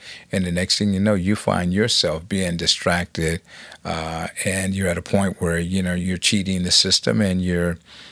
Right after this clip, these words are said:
you know, you're not doing the right thing, and now all of a sudden, them distractions have caught up with you. So, so, so be mindful of, of them distractions and those things that will,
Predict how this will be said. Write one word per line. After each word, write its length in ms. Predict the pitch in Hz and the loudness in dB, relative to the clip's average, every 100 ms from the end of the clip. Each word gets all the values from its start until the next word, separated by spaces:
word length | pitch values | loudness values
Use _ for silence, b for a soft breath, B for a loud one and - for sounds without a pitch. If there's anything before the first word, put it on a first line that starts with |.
| B B | B B
you 80 | 104 | -2
know, 80 | 92 | 0
you're 180 | 90 95 | 0 0
not 200 | 92 85 | 0 2
doing 180 | 95 | 2
the 80 | 92 | 2
right 260 | 90 92 - | 2 2 2
thing, 260 | 95 101 | 0 2
and 140 | 104 92 | 0 0
now 160 | 90 | -2
all 60 | 90 | -2
of 100 | 85 | -4
a 60 | 82 | -2
sudden, 440 | - 104 87 82 | 0 2 0 0
them 360 | 98 101 95 90 | 2 2 0 0
distractions 960 | 87 - - 98 98 98 - 85 80 | 2 2 2 2 2 2 0 0 0
have 280 | 92 82 - | 0 -2 -4
caught 340 | - 92 90 90 | -2 2 2 0
up 180 | 92 | -2
with 340 | 90 85 82 - | -2 -6 -6 -8
you. 200 | 82 85 B B B B - | -8 -8 B B B B -2
So, 440 | - 101 92 95 | 2 4 4 0
so, 320 | - - - - | 4 6 4 4
so 240 | - 139 | 2 2
be 200 | 131 175 | 2 2
mindful 920 | 127 110 123 127 - 95 90 87 82 B B B _ | 2 2 0 0 0 2 4 2 -4 B B B _
of, 520 | 101 92 90 87 95 - | 4 4 2 -2 -10 -8
of 300 | 92 87 80 95 | -4 -4 -6 -2
them 220 | 98 92 | -2 0
distractions 920 | 85 - - 90 87 - - 76 - | 0 -2 0 0 0 0 -2 -2 -4
and 100 | 80 | -4
those 300 | 82 87 - | -4 -2 -2
things 460 | - 107 98 92 85 | 0 0 0 -4 -4
that 320 | 82 82 - | -4 -4 -4
will, 340 | 92 87 87 | -2 -2 -2